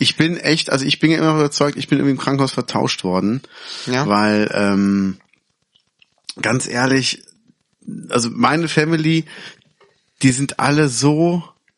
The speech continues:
Speaker 1: kompliziert, spießig,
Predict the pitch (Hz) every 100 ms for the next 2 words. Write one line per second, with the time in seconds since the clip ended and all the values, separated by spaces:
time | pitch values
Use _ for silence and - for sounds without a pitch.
0 | _ - 147 147 143 - - - 170 160
1 | 160 175 - - - - - - - 147
2 | 156 156 151 - - - 147 147 147 151
3 | 151 - -